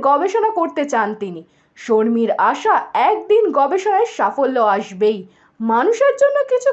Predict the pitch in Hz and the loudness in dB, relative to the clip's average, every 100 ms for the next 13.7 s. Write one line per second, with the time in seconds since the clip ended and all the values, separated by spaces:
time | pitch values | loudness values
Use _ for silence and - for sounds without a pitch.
0 | 539 269 262 349 392 330 - 294 233 208 | -2 0 2 2 2 0 -2 -4 -2 -2
1 | 208 - 196 _ _ - 247 277 208 220 | -4 -10 -16 _ _ -4 -2 0 0 0
2 | 302 330 330 269 277 269 202 196 202 190 | 0 0 -2 -4 -6 -2 -2 -2 -6 -10
3 | 185 165 - _ _ _ _ _ - 285 | -12 -18 -18 _ _ _ _ _ -4 -4
4 | - 277 277 285 240 262 285 330 339 403 | -2 -4 -2 0 -2 -2 -2 0 2 2
5 | 480 466 226 247 294 480 494 539 494 427 | 2 2 0 -4 0 2 2 0 2 0
6 | 226 277 403 508 523 539 508 453 494 - | -2 -4 -2 -2 -4 -6 0 0 -2 -10
7 | _ _ 220 254 285 370 403 403 - 330 | _ _ -2 0 0 -2 -2 -6 -2 0
8 | 415 - - 508 571 587 571 240 311 381 | 0 -2 0 2 4 2 -2 0 0 0
9 | 453 480 480 494 508 415 339 - 294 392 | 0 0 0 -2 -2 0 -4 -2 -2 -2
10 | 466 480 466 480 294 403 415 320 349 - | 0 0 0 -4 -2 -2 0 -2 -2 -6
11 | _ _ - 214 277 359 - 554 539 508 | _ _ -8 0 0 0 0 0 2 0
12 | 508 523 440 480 480 - 220 269 285 285 | 0 0 2 0 0 -10 -4 -2 -2 -6
13 | 277 311 427 - - 370 | -4 -2 -2 -4 -2 0